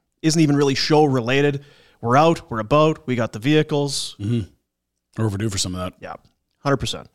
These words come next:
Speaker 1: Go ahead.
Speaker 2: Also, uh, Bo Levi, Craig Conroy, Mike Soroka, and some of the other guests we've had, which have been awesome.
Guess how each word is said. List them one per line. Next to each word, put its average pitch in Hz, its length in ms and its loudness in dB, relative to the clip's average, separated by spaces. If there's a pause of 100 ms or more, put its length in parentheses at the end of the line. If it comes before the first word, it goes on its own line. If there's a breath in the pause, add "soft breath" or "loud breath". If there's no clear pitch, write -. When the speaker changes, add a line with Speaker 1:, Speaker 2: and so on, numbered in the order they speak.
(140)
Speaker 1:
Go 165 100 2
ahead. 139 260 2
Speaker 2:
Also, 139 380 2 (180)
uh, 113 840 2
Bo 127 160 4
Levi, 151 340 4 (840)
Craig 127 200 2
Conroy, 135 500 6 (220)
Mike 131 160 2
Soroka, 127 440 4
and 120 120 4
some 123 120 2
of 117 80 4
the 117 60 6
other 113 140 4
guests 120 340 0
we've 135 140 2
had, 143 240 4
which 113 100 -4
have 110 140 -2
been 107 140 -2 (140)
awesome. 123 520 0